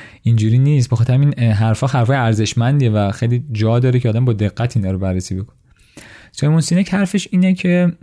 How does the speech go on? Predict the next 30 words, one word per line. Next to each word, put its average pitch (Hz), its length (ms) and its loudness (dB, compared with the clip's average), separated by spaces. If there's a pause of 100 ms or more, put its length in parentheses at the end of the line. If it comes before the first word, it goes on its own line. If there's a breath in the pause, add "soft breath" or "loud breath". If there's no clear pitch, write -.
(140)
اه، 107 140 2
وقتی 131 280 -2
شما 143 240 0
با 160 120 2
چرایی 117 680 0
آغاز 101 540 -2
می‌کنی، 107 540 -2
چرایی 117 680 0
کار 139 240 -2
خیلی 131 240 0
مهمه 101 460 0
و 101 120 -2
چرایی 123 500 0
پول 139 400 0
نیست. 131 420 0
این 117 100 0
که 120 100 -2
من 117 220 2
می‌خواهم 113 440 0
پولدار 107 400 0
شوم 120 260 0
نمی‌تونه 131 340 0
چرایی 101 420 -2
باشه. 98 400 -6 (1120 loud breath)
عموماً 147 280 2
کم 160 340 0
پیش - 260 -2
میاد 113 200 2
که 104 420 0 (360)
شرکت‌ها، 110 920 0